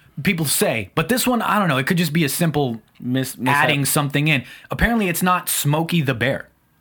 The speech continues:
Speaker 2: It's Smokey Bear?
Speaker 1: It's just Smokey Bear. Which, what?
Speaker 2: Smokey the Bear.
Speaker 1: He is Smokey
Speaker 2: The
Speaker 1: the
Speaker 2: Bear.
Speaker 1: Bear. He's not just
Speaker 2: <laughs>
Speaker 1: Smokey
Speaker 2: Smokey Bear.
Speaker 1: Bear. I don't ever remember it as Smokey
Speaker 2: No.
Speaker 1: Bear.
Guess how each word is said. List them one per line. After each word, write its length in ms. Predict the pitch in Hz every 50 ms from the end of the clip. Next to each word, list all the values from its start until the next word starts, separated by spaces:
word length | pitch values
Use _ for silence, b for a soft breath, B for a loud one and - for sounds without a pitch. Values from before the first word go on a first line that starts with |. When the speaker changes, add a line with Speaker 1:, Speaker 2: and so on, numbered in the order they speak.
| _ _ _ _ -
Speaker 2:
It's 160 | - 123 -
Smokey 360 | - - 127 127 123 - 135
Bear? 240 | 127 139 143 156 160 -
Speaker 1:
It's 80 | - -
just 140 | 165 156
Smokey 320 | - 147 143 147 156 - 139
Bear. 260 | 104 110 127 92 - - _ _ _ _
Which, 220 | - 175 165 - - - - - - - - _ _ _ _ _ _ _ _ _
what? 220 | - - 349 -
Speaker 2:
Smokey 520 | - - - - 139 156 165 165 - 151 127
the 180 | 107 123 156 180
Bear. 360 | 151 127 117 95 85 80 - b b b b b b b b b b
Speaker 1:
He 240 | - - 233 247 233
is 140 | 220 208
Smokey 680 | - - - 233 240 262 277 226 - 139 110 123 139 - - _ _ _ _ -
Speaker 2:
The 300 | 117 120 127 147 156 156
Speaker 1:
the 120 | 185 185 190
Speaker 2:
Bear. 420 | - 190 233 240 - - - - - _ _ _ -
Speaker 1:
Bear. 140 | - 156
He's 160 | 151 233 233 220
not 180 | 247 240 233
just 260 | - 226 214 - -
Speaker 2:
<laughs> 100 | - - -
Speaker 1:
Smokey 500 | - - - - 185 202 190 170 - 175
Speaker 2:
Smokey 40 | 165
Bear. 100 | 135 139
Speaker 1:
Bear. 360 | 143 170 208 160 123 135 165 -
I 120 | - 196 233
don't 180 | 262 262 254 - - -
ever 260 | 190 202 196 180 208
remember 520 | 190 160 156 160 151 151 160 170 156 139 127
it 120 | 123 131 -
as 160 | 131 123 120
Smokey 480 | - - - - 143 143 139 - 143 139
Speaker 2:
No. 60 | 120
Speaker 1:
Bear. 300 | 110 123 110 85 - -